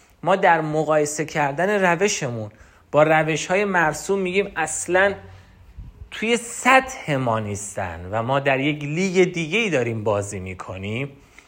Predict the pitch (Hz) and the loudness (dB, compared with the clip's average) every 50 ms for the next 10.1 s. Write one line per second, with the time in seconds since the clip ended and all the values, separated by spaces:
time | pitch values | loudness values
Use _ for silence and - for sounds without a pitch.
0 | _ _ _ _ - - - 254 262 240 220 175 139 123 120 117 110 104 104 101 | _ _ _ _ -10 -2 4 4 4 4 4 0 0 -2 -4 -4 -6 -6 -2 -2
1 | 104 95 87 - - 92 87 - - - - - - - - _ - - - 196 | -2 -2 -2 -2 -4 -4 -4 -4 -8 -10 -12 -20 -20 -20 -20 _ -4 4 6 8
2 | 226 254 240 196 214 220 208 185 196 233 247 254 247 240 240 226 226 - 233 226 | 8 8 6 6 6 4 6 8 8 10 10 10 8 6 2 0 2 4 4 6
3 | 220 208 196 - - 208 185 - - 202 190 190 185 202 214 226 220 208 196 - | 6 4 2 0 0 -2 0 4 6 8 8 8 8 4 0 0 2 0 0 0
4 | - - 185 170 170 170 156 127 - - - - _ _ _ _ _ _ _ _ | 0 4 4 6 6 6 4 2 0 -4 -10 -20 _ _ _ _ _ _ _ _
5 | - - 185 208 208 - - - 220 214 208 202 196 190 220 214 202 175 165 - | -2 2 4 4 4 2 0 4 8 8 8 8 8 6 6 6 6 6 4 2
6 | - 190 190 185 185 185 185 180 180 180 214 208 196 - - 190 180 180 175 170 | 4 4 4 4 2 2 4 4 6 6 4 4 4 2 2 2 2 2 2 2
7 | 196 196 185 - - 156 143 - 135 113 - - - - 104 95 - - _ _ | 2 2 0 0 -4 -4 -4 -2 -6 -6 -6 -6 -6 -6 -8 -8 -8 -14 _ _
8 | _ _ _ _ _ _ - - - 262 262 247 247 269 277 262 - - - 254 | _ _ _ _ _ _ -12 -4 0 0 2 4 6 6 6 6 4 2 4 8
9 | 254 254 254 247 240 214 - 240 240 240 214 196 202 233 233 190 180 151 135 127 | 8 8 8 6 2 -4 -4 -4 -4 -4 -4 0 2 2 2 2 2 -4 -4 -6
10 | 127 - | -8 -10